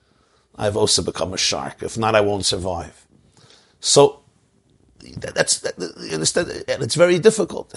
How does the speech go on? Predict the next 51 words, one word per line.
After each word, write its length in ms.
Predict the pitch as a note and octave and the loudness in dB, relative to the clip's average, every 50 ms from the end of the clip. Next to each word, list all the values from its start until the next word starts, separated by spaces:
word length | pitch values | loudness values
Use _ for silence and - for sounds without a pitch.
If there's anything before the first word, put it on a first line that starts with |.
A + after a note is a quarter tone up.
| - - - | -14 -14 -10
<laughs> 40 | - | -8
You 180 | - C#3+ - | -8 -8 -8
know, 200 | - A2 G#2 G#2 - - - - - - _ _ _ _ - | -8 -12 -12 -14 -16 -20 -20 -20 -20 -20 _ _ _ _ -20
thank 360 | - - - - G#2+ A2 G2+ | -20 -12 -8 -8 -8 -6 -4
God 180 | A2 A2 B2 | -2 -2 -2
he's 120 | A2+ G#2+ G2 | -2 -4 -2
very 180 | - B2 A#2 | -2 -4 0
suc-, 460 | A#2+ - - - - - - - - - - - - - - D3 - - E3+ D#3+ - - - | 2 2 2 2 2 0 -4 -4 -4 -12 -20 -20 -10 -2 -2 -2 -2 -2 -8 -10 -10 -2 -2
<laughs> 0 | |
he, 400 | D#3 C3+ - D#3 D3+ G#3 G#3+ - - - | -2 -2 -2 -6 -4 -4 -6 -6 -4 -2
he, 280 | D#3+ C#3+ C#3 B2 A2 - - - - - | -2 0 0 -2 -6 -10 -16 -18 -4 0
he's 160 | C#3+ C#3 B2+ | 0 2 2
successful. 640 | - B2 - - - B2+ A#2+ A#2 - - - C#3+ C#3 | 2 0 0 2 2 2 4 4 2 2 2 2 2
He 140 | D3 C#3 A#2 | 2 2 4
works 260 | A#2+ C3 A#2+ G#2+ G#2+ | 2 2 2 0 0
very 240 | A2 A#2+ C3 C3+ C3+ | 2 4 4 4 4
hard. 380 | A2 G2 F#2+ G2 G2+ A2 A2+ - _ - - - - _ | 2 0 -2 -2 -4 -8 -10 -14 _ -20 -20 -20 -16 _
He 100 | - - | -10 -6
said, 200 | - - - - | -6 -4 0 2
"I 100 | A2+ A#2 | 4 2
have, 180 | B2 - - - | 2 0 -4 -8
I 60 | - | -6
had 180 | G2+ A2+ A2 - | -4 -4 -2 -4
to 60 | A2 | -4
become 320 | G#2+ G2+ - - - G2 A2 | -6 -6 -6 -6 -8 -8 -6
a 60 | - | -6
shark." 540 | - - - - E2+ - - - _ - - _ _ _ _ _ _ _ _ _ _ _ _ _ - - | -6 -6 -6 -6 -10 -12 -14 -18 _ -20 -20 _ _ _ _ _ _ _ _ _ _ _ _ _ -18 -16
Now, 640 | B2 G#2 - _ - - - - _ - - - - - | -16 -16 -16 _ -20 -20 -20 -20 _ -14 -14 -14 -14 -4
<laughs> 60 | _ B2 B2+ - - D3 - - _ _ _ _ _ _ - - _ _ _ _ _ _ _ - - - - - - - - _ _ _ _ - | _ -4 -4 -2 -6 -8 -8 -8 _ _ _ _ _ _ -20 -20 _ _ _ _ _ _ _ -20 -20 -20 -20 -20 -20 -20 -20 _ _ _ _ -4
it 60 | - | 2
was, 260 | C3 C3 B2+ A#2 - | 2 4 2 2 2
it 120 | - C3+ | 2 2
was, 260 | C#3 C3 C#3 C3 A2+ - | 4 6 6 4 4 4
it 80 | - | 2
was, 400 | C3 B2+ B2+ A#2+ - - - - | 4 4 4 4 2 0 -2 -2
it 60 | - | -4
was 160 | B2+ C3 C3+ - | -2 -2 0 0
such 240 | - F#3 - - | -2 -2 -2 -2
a, 300 | C#3 B2 - - - - | -2 0 0 -2 0 -2
it 40 | B2+ | -2
was 200 | B2+ C3 A#2+ - | 0 2 2 2
something 500 | - - - - C#3+ C#3 B2 C#3+ D3+ C3+ | 2 2 0 -2 -4 -4 -6 -6 -6 -2
very, 320 | C#3 C3+ C#3 - - D3 D3+ | -2 0 0 0 0 -2 -4
it 100 | - - | -4 -4
was, 460 | C#3+ C3+ - - - - - - - - | -4 -6 -6 -8 -8 -10 -10 -12 -16 -18
it 60 | - | -14
was 160 | G2 - - | -6 -4 0
sad 320 | - - D#3+ F3 E3+ - | 2 4 4 4 4 2
to 100 | - E3+ | 0 -2
hear 180 | E3 G3 G#3 A3+ | 0 2 2 2
that, 340 | G#3 D3 A2 - - _ - | 2 0 -4 -4 -10 _ -20